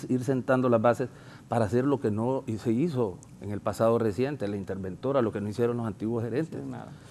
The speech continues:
Speaker 1: Y, y, y, y yo no, no, no avisoro que haya una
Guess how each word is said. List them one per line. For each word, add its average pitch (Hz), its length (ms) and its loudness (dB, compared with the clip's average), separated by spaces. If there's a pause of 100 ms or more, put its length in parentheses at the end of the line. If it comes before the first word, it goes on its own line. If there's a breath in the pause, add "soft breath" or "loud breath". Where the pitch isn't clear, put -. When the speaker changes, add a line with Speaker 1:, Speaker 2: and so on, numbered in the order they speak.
(580 loud breath)
Speaker 1:
Y, 117 320 4
y, 113 680 4
y, 120 260 4
y 117 60 6
yo 120 160 6
no, 135 260 2
no, 90 140 -6
no 110 200 0
avisoro 139 540 8
que 117 160 6
haya 127 360 8
una 123 560 2